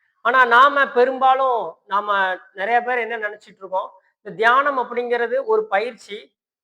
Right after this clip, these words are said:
அதை மட்டுமே நாம பயிற்சி பண்ணி அந்த நிலையை அடைஞ்சிடலாம் அப்படின்னு சொல்லி என்ன பண்றோம், நாம தவறா வந்து புரிஞ்சுக்கிறோம்.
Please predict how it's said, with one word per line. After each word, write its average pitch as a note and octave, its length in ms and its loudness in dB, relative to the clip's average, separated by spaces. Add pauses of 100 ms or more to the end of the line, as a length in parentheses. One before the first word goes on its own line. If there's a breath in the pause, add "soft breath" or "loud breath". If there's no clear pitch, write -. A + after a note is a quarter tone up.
(100)
அதை B3+ 220 2
மட்டுமே C#4+ 480 -4
நாம B3 380 0 (500)
பயிற்சி A#3+ 440 -8
பண்ணி A#3 240 -6
அந்த A3 240 -4
நிலையை G#3+ 360 -4
அடைஞ்சிடலாம் F3+ 720 -6
அப்படின்னு F3+ 320 -14
சொல்லி G3 240 -16
என்ன F3+ 180 -8
பண்றோம், F3+ 400 -12
நாம F3+ 440 -8
தவறா G3 460 -6
வந்து E3+ 300 -12 (280)
புரிஞ்சுக்கிறோம். E3+ 640 -14